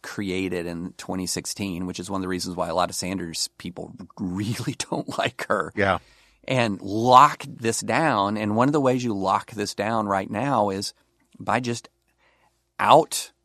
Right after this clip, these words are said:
Speaker 1: um, you know, by just sort of having the plan that is more ambitious than anybody else's plan, and then sort of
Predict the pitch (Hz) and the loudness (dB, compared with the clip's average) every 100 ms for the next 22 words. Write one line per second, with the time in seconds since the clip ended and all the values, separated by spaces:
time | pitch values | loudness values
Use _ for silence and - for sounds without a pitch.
0 | _ _ _ - 120 104 98 101 _ _ | _ _ _ -2 2 4 2 -2 _ _
1 | _ _ - 113 95 90 - - - 107 | _ _ -6 -2 -2 -4 -10 -16 -12 0
2 | 113 120 117 120 - - - _ - - | 2 2 0 -2 -6 -14 -20 _ -8 -2
3 | 117 95 - _ _ _ - 127 127 123 | 0 -2 -8 _ _ _ -4 2 4 6
4 | 120 107 - 123 127 131 117 107 104 101 | 4 2 -2 0 2 4 2 2 0 -2
5 | 101 - 120 110 120 120 113 107 113 - | -2 -4 0 2 4 4 4 2 2 0
6 | 104 110 101 104 101 98 95 110 156 120 | -2 -2 -2 0 2 2 2 0 0 -4
7 | - 95 85 87 98 - 101 101 - 107 | -4 -6 -4 -6 -6 -6 -4 -4 -4 -4